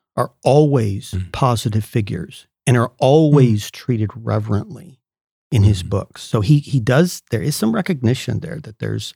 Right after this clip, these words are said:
Speaker 1: there's some spiritual truth that he's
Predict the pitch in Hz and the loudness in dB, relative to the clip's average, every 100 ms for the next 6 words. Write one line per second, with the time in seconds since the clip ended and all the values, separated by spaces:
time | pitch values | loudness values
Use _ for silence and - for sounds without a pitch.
0 | _ _ _ 123 107 - 127 131 135 127 | _ _ _ -2 -2 0 4 6 4 2
1 | - _ _ _ _ _ - 139 131 123 | -4 _ _ _ _ _ 2 2 2 -2
2 | 113 - 131 110 - - _ _ _ - | -6 0 2 2 -2 -14 _ _ _ -2
3 | 117 - - _ _ _ _ 156 139 113 | -2 -2 -12 _ _ _ _ 4 4 2